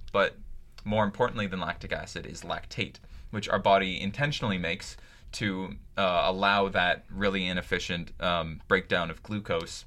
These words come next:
called glycolysis, uh, to continue happening as our primary source of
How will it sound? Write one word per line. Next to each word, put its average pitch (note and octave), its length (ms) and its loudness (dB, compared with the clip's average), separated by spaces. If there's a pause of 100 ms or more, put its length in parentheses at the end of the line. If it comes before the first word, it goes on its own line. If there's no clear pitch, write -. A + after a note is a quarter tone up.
called - 300 -10
glycolysis, - 800 -6 (440)
uh, F2+ 140 2
to - 120 -6
continue G#2 440 0
happening F2 420 0
as E2 200 -6
our E2+ 100 0
primary D#2+ 400 0
source D#2+ 340 -8
of - 220 -16